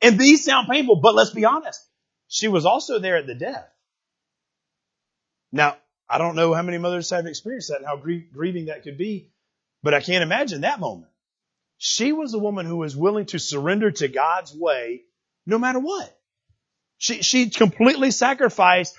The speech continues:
her own will for God's will. What a great lesson we all need, taught to us by a woman. Then, then there's Mary, Mary Magdalene, a woman who was demon possessed.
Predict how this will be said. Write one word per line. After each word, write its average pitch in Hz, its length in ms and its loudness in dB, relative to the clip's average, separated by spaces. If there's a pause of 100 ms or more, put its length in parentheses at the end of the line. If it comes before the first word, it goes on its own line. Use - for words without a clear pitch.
(140)
her 208 200 8
own 233 360 6
will 170 520 6 (120)
for 247 140 6
God's 247 380 -4
will. 113 260 -14 (500)
What 262 260 6
a 254 80 2
great 185 360 2
lesson 220 360 2
we 175 140 4
all 220 260 6
need, 175 380 -4 (280)
taught 294 200 -4
to 196 160 -2
us 180 100 -8
by 233 160 -4
a - 20 -6
woman. 330 300 -12 (720)
Then, 254 240 6 (320)
then 202 180 2
there's 208 180 2
Mary, 202 300 0 (400)
Mary 240 200 -2
Magdalene, 196 460 -4
a 135 80 0
woman 208 220 0
who 196 80 0
was 143 220 -4
demon 185 340 -4
possessed. 107 560 -14